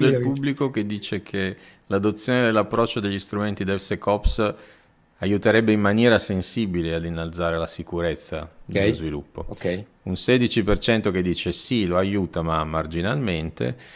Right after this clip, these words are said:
Speaker 2: Lo zero per cento è della risposta no, quindi non c'è nessuno che dica che DevSecOps non serve a niente. Questo è, è consolante, e un tredici per cento non so, non risponde, quindi una percentuale fisiologica. Eh, buone indicazioni, indicazioni anche che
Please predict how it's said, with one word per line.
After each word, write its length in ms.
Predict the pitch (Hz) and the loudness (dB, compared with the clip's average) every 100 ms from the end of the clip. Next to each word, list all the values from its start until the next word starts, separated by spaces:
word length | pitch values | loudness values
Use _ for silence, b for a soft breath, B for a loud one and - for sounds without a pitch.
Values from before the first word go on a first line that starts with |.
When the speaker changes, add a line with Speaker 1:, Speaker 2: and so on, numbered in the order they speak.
| B | B
Speaker 2:
Lo 140 | - 104 | -2 2
zero 200 | 139 143 | 4 4
per 140 | 156 | 2
cento 500 | 151 120 107 107 117 | 2 2 2 4 4
è 280 | 101 101 104 | 4 0 0
della 200 | 107 98 | -2 0
risposta 420 | 95 - 95 - | 0 0 -2 0
no, 240 | 98 78 71 | -2 -2 -6
quindi 340 | - 90 87 | -6 -4 -4
non 180 | 85 95 | -2 -2
c'è 180 | 90 113 | 2 2
nessuno 540 | 120 117 - 107 107 | 4 0 0 0 2
che 120 | 95 90 | 0 0
dica 240 | 90 87 | -2 -2
che 140 | 87 | -2
DevSecOps 680 | 87 87 95 - 82 80 - | -4 -4 -6 -2 -2 -4 -6
non 340 | 82 80 82 82 | -4 -4 -4 -8
serve 300 | - 76 76 | -8 -6 -6
a 20 | |
niente. 340 | 71 76 - | -8 -10 -10
Questo 320 | 80 76 - 50 | -8 -8 -10 -10
è, 220 | 50 85 _ b b b b - | -10 -14 _ b b b b -18
è 140 | - | -10
consolante, 1160 | - 92 - 110 107 98 98 95 113 117 113 - | -4 -4 0 2 2 2 0 0 2 4 2 -2
e 440 | 104 92 98 98 | -4 -2 0 0
un 300 | 92 90 90 | -2 -2 -4
tredici 420 | 92 98 92 - | 0 0 0 -2
per 140 | 95 95 | -2 -2
cento 300 | - 92 90 | -2 -2 -2
non 140 | 90 | -4
so, 140 | - 85 | -4 -6
non 160 | 85 | -6
risponde, 460 | 90 - - 80 76 | -6 -10 -12 -12 -10
quindi 260 | 78 78 - B B B - | -10 -12 -14 B B B -6
una 180 | 95 95 | 0 2
percentuale 640 | 104 90 - 95 101 95 | 2 2 2 4 4 4
fisiologica. 960 | 85 92 92 90 80 80 76 87 85 - | 4 2 2 2 0 -4 -4 -2 -2 -2
Eh, 400 | 123 104 107 104 | -2 0 0 0
buone 320 | 101 131 139 | 2 4 4
indicazioni, 1000 | 127 123 120 143 139 - 117 120 123 135 | 2 0 -2 -4 -4 -2 2 2 2 0
indicazioni 540 | 107 98 113 - 113 95 | 0 0 -2 -2 -4 -2
anche 280 | 87 90 113 | -2 -4 -6
che 340 | 80 80 | -4 -6